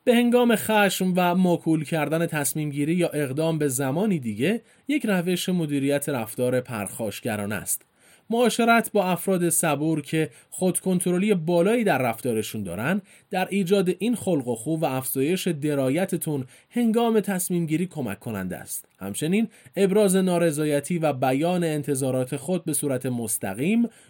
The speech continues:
جرأتمندانه اما نه پرخاشگرانه و جلوگیری از جمع شدن دلخوری‌ها در کنار افزایش صمیمیت، نقش بسزایی در کاهش رفتار پرخاشگرانه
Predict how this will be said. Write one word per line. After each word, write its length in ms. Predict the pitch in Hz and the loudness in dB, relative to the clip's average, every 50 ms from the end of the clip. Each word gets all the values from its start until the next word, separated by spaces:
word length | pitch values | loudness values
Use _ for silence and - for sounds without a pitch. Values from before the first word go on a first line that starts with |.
| _ _ | _ _
جرأتمندانه 1000 | 139 143 131 117 87 107 113 110 - - 123 113 110 107 104 107 107 107 117 123 - | 0 0 0 0 0 -4 -4 -4 -4 -6 -4 -4 -4 -2 -2 -2 -2 -2 -4 -6 -6
اما 440 | 127 127 127 127 120 120 120 120 120 | -6 -6 -4 -4 -4 -4 -4 -4 -4
نه 260 | 123 127 147 196 226 | -4 -4 -4 -4 -6
پرخاشگرانه 1040 | - 196 202 180 151 - - 135 117 110 - - 110 95 87 85 95 143 190 240 - - - - - - _ _ | -6 -6 -6 -6 -6 -4 -4 -4 -4 -4 -4 -6 -6 -6 -6 -6 -4 -2 -2 -2 -4 -8 -18 -20 -20 -20 _ _
و 100 | 269 285 | -2 0
جلوگیری 520 | 233 233 226 220 220 208 202 202 214 214 202 | 2 4 4 4 4 4 4 2 4 4 4
از 220 | 202 196 165 135 | 4 4 2 0
جمع 240 | 165 170 156 151 156 | 0 0 0 0 -2
شدن 300 | - - 151 165 165 165 | -4 -4 -2 -2 -2 -2
دلخوری‌ها 800 | 151 156 147 135 127 123 - 120 113 107 98 135 175 214 220 - - - - - | 0 0 -2 -2 -2 -2 -2 -2 -2 -2 -2 0 -2 -2 -2 -4 -14 -20 -8 0
در 180 | 220 208 196 | 2 2 2
کنار 280 | 185 - 202 214 214 214 | 2 2 2 2 4 4
افزایش 500 | 208 185 175 - - 180 175 170 160 175 | 4 2 2 0 2 2 2 2 2 0
صمیمیت، 760 | 160 - - 160 139 131 113 113 113 120 135 160 170 165 - _ - - _ | 0 0 0 0 0 -2 -2 -2 -2 -2 0 -2 -2 -4 -6 _ -20 -14 _
نقش 280 | - 101 90 - - 156 | -8 -8 -6 -6 -4 -4
بسزایی 560 | 147 143 151 139 - 156 151 165 190 185 156 | -2 -2 -2 -2 -2 -2 0 0 0 0 2
در 200 | 135 120 92 107 | 0 -2 -4 -4
کاهش 420 | 107 - - 151 185 233 208 - | -6 -8 -4 -2 -2 -2 -2 -2
رفتار 520 | 196 175 156 139 135 131 - 147 139 139 135 | -4 -4 -4 -4 -6 -4 -4 -2 -2 -2 -4
پرخاشگرانه 1000 | 131 135 131 117 107 107 - 110 104 101 - - 120 101 95 95 110 147 185 | -6 -6 -6 -6 -6 -6 -6 -8 -6 -8 -8 -8 -8 -6 -6 -4 -4 -4 -4